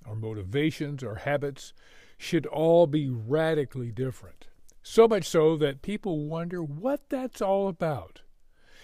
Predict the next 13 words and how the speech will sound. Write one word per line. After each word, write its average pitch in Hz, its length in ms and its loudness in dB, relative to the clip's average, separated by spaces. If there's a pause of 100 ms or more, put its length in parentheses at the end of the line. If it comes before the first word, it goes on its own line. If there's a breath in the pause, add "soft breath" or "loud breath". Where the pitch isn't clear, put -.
(280 soft breath)
And 190 100 -4
they 202 140 -2
ask 254 240 0
themselves, 151 800 2 (380)
"Why 302 680 -2
don't 185 520 2
you 143 840 -2 (1000)
make 160 260 2
yourself 165 520 2
the 151 160 -4
center 135 280 -4
of 120 80 -4
attention? 127 580 -6